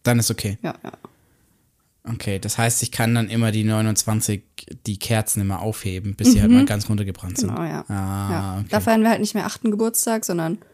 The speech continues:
Speaker 2: den neunundzwanzigsten.
Speaker 1: Okay.
Speaker 2: Immer.
Speaker 1: Immer.
Speaker 2: Immer.
Speaker 1: <laughs>
Speaker 2: Ja.
Speaker 1: Das ist ein
Speaker 2: Nein,
Speaker 1: Deal.
Speaker 2: also das ist ja kein Thema.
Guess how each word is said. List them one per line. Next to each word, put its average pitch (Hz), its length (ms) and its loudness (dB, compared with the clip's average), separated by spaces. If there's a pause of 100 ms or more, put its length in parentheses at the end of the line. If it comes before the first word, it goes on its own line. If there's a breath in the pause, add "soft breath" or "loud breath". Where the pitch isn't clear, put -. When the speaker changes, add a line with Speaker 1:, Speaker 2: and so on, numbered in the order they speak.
(480 soft breath)
Speaker 2:
den 160 220 -2
neunundzwanzigsten. 175 880 -4 (220)
Speaker 1:
Okay. 107 340 -4 (160)
Speaker 2:
Immer. 180 340 -2 (300)
Speaker 1:
Immer. 117 400 2
Speaker 2:
Immer. 214 600 2 (500 loud breath)
Speaker 1:
<laughs> - 0 -
Speaker 2:
Ja. - 420 -4
Speaker 1:
Das 131 80 -4
ist 131 80 -4
ein 131 60 4
Speaker 2:
Nein, 165 280 6
Speaker 1:
Deal. 110 100 -2
Speaker 2:
also - 260 -2
das - 340 -16
ist - 140 -14
ja - 100 -8
kein - 200 -12
Thema. - 320 -8